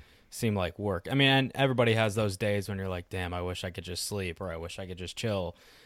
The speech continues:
and do whatever." But I think what you said is, is very true. And it sounds like the way that you have progressed and gotten better over the years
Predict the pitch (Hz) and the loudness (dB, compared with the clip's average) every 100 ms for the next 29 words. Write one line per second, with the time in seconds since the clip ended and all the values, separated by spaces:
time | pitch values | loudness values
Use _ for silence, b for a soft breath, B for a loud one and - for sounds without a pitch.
0 | b 101 95 98 95 101 92 90 98 - | b -4 0 2 2 0 0 0 -2 0
1 | 120 143 - 120 110 - 123 107 101 - | 2 2 2 0 0 2 2 2 0 -6
2 | - _ - 110 131 117 98 - 143 120 | -16 _ -2 4 6 6 2 2 4 4
3 | 110 - 139 156 127 120 110 - 117 117 | 2 2 4 6 6 6 4 2 -2 2
4 | 120 139 131 107 117 110 110 - 107 107 | 6 6 6 2 2 2 2 0 -2 2
5 | 117 107 - 104 104 113 104 101 117 127 | 4 4 0 -4 2 4 2 2 2 4
6 | 120 98 104 98 98 98 95 95 - | 4 4 2 2 0 0 0 0 -4